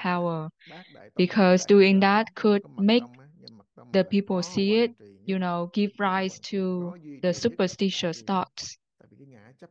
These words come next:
Speaker 2: à, không có phá đoạn được cái căn bản ngã chấp. À, chỉ trên cái lý thôi á, những người đó ta thi triển thần thông, tức là tu cho đến á, hiện được thần thông đó. Ở trong
Speaker 1: Um,
Speaker 2: tù vẫn đi ra ngoài tù, khỏi cần á,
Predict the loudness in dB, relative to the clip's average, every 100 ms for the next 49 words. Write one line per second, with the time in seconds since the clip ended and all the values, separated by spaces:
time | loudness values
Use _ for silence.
0 | _ _ _ -20 _ _ -20 -20 -20 _
1 | -20 -20 -20 -20 -20 -20 -20 -20 _ -20
2 | _ -20 -20 -20 -20 -20 -20 -20 -20 -20
3 | _ -20 _ _ _ _ _ _ _ _
4 | _ _ -20 -20 -20 -20 -20 -20 -20 -20
5 | -20 -20 _ -20 -20 -18 -20 -20 -20 -20
6 | -20 _ -20 -20 -20 -20 -20 -20 -20 -20
7 | -20 -20 _ -20 -20 _ _ _ _ -20
8 | -20 -20 -20 -20 -20 -20 -20 -20 _ -20
9 | -20 -20 -20 -20 -20 -20 _ _ _ _
10 | _ _ _ -20 -20 _ -20 -20 -20 -20
11 | -20 _ _ _ _ -14 -10 -6 -6 -8
12 | -10 -14 -20 -20 -20 -20 -20 -20 -20 -20
13 | -20 -20 -20 -20 -20 _ -20 -20